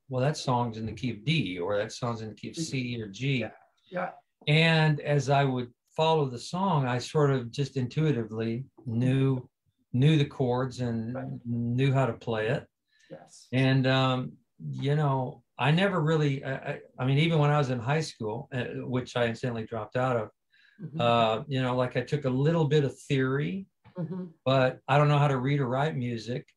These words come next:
Speaker 1: And
Speaker 2: Wow.
Speaker 1: so, you know, I guess you could say that I've always been a,
Speaker 2: Self-taught.
Speaker 1: a guitar player by ear.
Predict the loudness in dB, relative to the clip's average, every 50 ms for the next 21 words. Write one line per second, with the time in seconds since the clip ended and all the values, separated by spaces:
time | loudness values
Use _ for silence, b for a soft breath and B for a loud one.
0 | _ _ -6 -4 -4 -4 -2 0 2 2 2 0 -2 -2 -2 0 0 0 0 -2
1 | -4 -6 -10 -16 _ _ _ _ _ _ _ -4 -4 0 2 2 2 2 0 -2
2 | -4 -2 -4 -6 -2 -2 -2 0 0 0 0 0 0 0 -2 -2 -2 -4 -6 -6
3 | -6 -6 -6 -6 -8 -10 -14 _ _ _ _ _ _ _ _ _ -12 -12 -12 -6
4 | -4 -4 -2 -2 -2 -4 -6 -10 -12 -14 -8 -8 -8 -2 0 2 2 2 2 0
5 | 0 0 0 0 -2 -4 -6 -10 -14 -14 -16 _ _ _ _ _ _ -8 -6 -6
6 | -4 -4 -6 -8 -10 -10 -10 -12 -14 -18 _